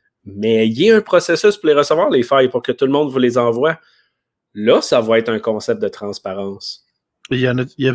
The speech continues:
Speaker 2: il y a pas de programme de bug, bug, bug bounty en ce moment, je pense.
Speaker 1: Je pense que la seule compagnie au Québec qui en fait, c'est Shopify.
Speaker 2: Ouais, pour les compagnies, mais pour, euh, les
Speaker 1: Ouais, mais ça inclut, euh, le gouvernement,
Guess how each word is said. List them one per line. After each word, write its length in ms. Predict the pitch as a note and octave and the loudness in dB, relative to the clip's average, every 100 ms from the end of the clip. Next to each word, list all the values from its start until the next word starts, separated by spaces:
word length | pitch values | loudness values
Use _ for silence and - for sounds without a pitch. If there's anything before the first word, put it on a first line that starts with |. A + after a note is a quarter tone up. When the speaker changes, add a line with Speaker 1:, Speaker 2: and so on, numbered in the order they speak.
| B2+ - | -4 -4
Speaker 2:
il 60 | |
y 20 | |
a 40 | B2 | -2
pas 120 | C4 | -2
de 60 | - | -2
programme 280 | B2+ A#2+ | -2 -2
de 60 | A2+ | -2
bug, 200 | G2+ G2 | -4 -6
bug, 180 | A2 - | -6 -6
bug 200 | A#2 G#2+ | -6 -6
bounty 380 | G#2 G2+ F#2 F#3 | -6 -8 -6 -6
en 60 | F#3 | -4
ce 100 | - | -4
moment, 140 | A#2 | -6
je 80 | - | -6
pense. 420 | A#2+ C3+ - - _ _ _ - - - | -10 -10 -12 -20 _ _ _ -20 -20 -20
Speaker 1:
Je 60 | - | -4
pense 180 | E3+ - | -2 0
que 80 | |
la 120 | B2+ A2+ | 0 2
seule 200 | C#3+ C3+ | 2 2
compagnie 440 | C#3+ C3+ A#2 C#3 | 0 2 2 2
au 100 | C3 | 2
Québec 400 | - G2+ A#2+ - | -2 -2 -2 -2
qui 120 | - | -4
en 120 | A#2+ A2 | -4 -4
fait, 200 | B2+ B2 | -6 -6
c'est 140 | A2+ | -6
Shopify. 720 | - A2 F#2+ - G#2 A#2 B2+ - _ _ _ _ | -8 -8 -10 -10 -8 -6 -8 -12 _ _ _ _
Speaker 2:
Ouais, 200 | C3+ D#3+ | 2 2
pour 140 | B2 C3 | 2 -2
les 80 | B2+ | -2
compagnies, 420 | C#3+ C3+ C3+ B3+ | 0 0 2 2
mais 140 | D#3+ | 0
pour, 220 | A2 B2+ B2 | -4 -6 -4
euh, 360 | A#2+ A#2+ A#2 | -4 -4 -6
les 240 | A2+ A#2 A#2 | -6 -4 0
Speaker 1:
Ouais, 200 | C#3 A#2+ | 2 2
mais 160 | A2+ A2 | 0 0
ça 120 | B2+ | -2
inclut, 420 | A2+ - B2 A#2 | -2 -4 -2 0
euh, 100 | G#2 | -2
le 140 | G2+ G#2+ | -4 -10
gouvernement, 380 | A2 G#2 G2+ | -8 -8 -8